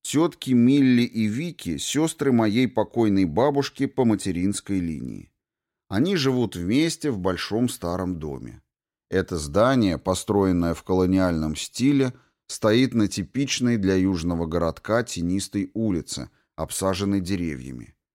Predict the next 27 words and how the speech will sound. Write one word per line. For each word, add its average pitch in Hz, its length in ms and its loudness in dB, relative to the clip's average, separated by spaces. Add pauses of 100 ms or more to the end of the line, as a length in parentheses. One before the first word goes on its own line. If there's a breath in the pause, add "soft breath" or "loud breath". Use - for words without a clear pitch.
(460)
Поскольку 135 540 0
я 110 180 4
работал 98 500 2
неподалёку, 85 880 -2 (260 soft breath)
то 98 100 0
в 90 80 -4
тёплые 90 480 0
месяцы 127 540 2
старался 101 580 0
хотя 95 320 -2
бы 90 140 -4
раз 95 240 0
в 82 100 -12
неделю 90 480 -2
сбежать 131 580 0
из 92 100 -6
похоронного 95 720 -2
бюро 90 360 0
и - 220 -2
присоединиться 101 1000 -2
к 92 100 -4
дневному 92 580 2
чаепитию 123 840 -2
этих 87 380 -2
двух 85 360 -2
престарелых 82 760 -4
обольстительниц. 82 1080 -8